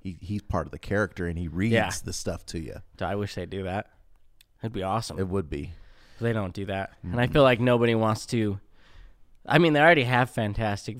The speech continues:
Speaker 2: like, voice actors for their main characters, and then they have, like, the
Speaker 1: <laughs> For the people grunting and
Speaker 2: Yeah.
Speaker 1: <laughs>
Speaker 2: Right?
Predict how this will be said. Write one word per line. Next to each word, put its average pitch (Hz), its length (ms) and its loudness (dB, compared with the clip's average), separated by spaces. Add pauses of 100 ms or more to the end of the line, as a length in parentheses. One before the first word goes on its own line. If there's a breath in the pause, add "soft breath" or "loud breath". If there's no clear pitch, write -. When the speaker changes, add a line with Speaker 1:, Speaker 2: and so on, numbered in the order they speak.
(100)
Speaker 2:
like, 95 180 -4
voice 104 380 -6
actors 104 420 -4
for 104 160 -8
their 95 160 -4 (600)
main 98 360 -4
characters, 98 500 -4
and 98 140 -4
then 98 100 -4
they 98 80 -4
have, 95 240 -4
like, 101 180 -4
the 92 120 -6
Speaker 1:
<laughs> - 20 -4
For 151 80 0
the 123 80 -4
people 131 300 0
grunting 110 420 -2
and 95 140 -4
Speaker 2:
Yeah. 117 1200 4
Speaker 1:
<laughs> - 80 -14
Speaker 2:
Right? 120 420 -2